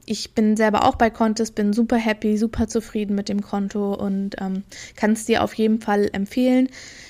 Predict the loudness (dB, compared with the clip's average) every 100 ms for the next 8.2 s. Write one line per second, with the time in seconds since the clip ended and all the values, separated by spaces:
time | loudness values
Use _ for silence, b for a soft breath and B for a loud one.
0 | B 2 6 8 6 4 -8 -8 0 2
1 | 4 2 -2 -4 -4 0 2 0 -2 -2
2 | 0 0 -2 -2 2 4 4 4 2 0
3 | 0 -2 -2 -4 -4 -2 -2 -2 0 -2
4 | -4 -6 -4 -4 -4 -6 -4 -4 -6 -4
5 | -2 -2 -2 0 0 0 -2 -4 -6 -4
6 | -2 -2 -4 -4 0 0 0 -2 -2 -2
7 | -2 -2 0 0 4 4 2 -2 -2 -4
8 | -4